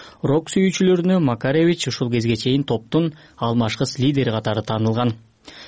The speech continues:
Композитор Украинада согуш башталганда Орусиядан чыгып кетип, орус бийлигине ачуу сындарды айтып келет.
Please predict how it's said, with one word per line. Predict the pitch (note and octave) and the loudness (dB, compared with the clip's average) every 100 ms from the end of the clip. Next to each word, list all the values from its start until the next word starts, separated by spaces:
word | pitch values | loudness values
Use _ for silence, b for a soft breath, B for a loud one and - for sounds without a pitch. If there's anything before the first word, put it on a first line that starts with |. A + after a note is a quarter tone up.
| B | B
Композитор | - D3+ F3+ F#3 G3 G3 | -4 0 2 0 2 0
Украинада | F#3 D#3 D3+ D3 C#3+ C#3+ | 2 2 2 2 2 0
согуш | - C3+ B2 | 0 -2 -2
башталганда | - B2 C3+ B2+ B2+ D#3 | -4 -4 -2 0 2 2
Орусиядан | C3+ B2+ A#2 B2 A#2+ | 2 0 0 -2 -2
чыгып | A2 C3 C#3+ | -2 -2 -2
кетип, | D#3+ F3+ - - | 0 0 -2 -6
орус | B2+ A#2+ A#2 | -2 -2 -2
бийлигине | - C#3+ D#3 E3+ D#3 | 0 0 2 2 2
ачуу | A#2 - | -2 -4
сындарды | B2+ D3+ C#3+ A2+ | -2 2 2 2
айтып | A2 - | -2 -2
келет. | C3 B2 - - | -2 -2 -4 -20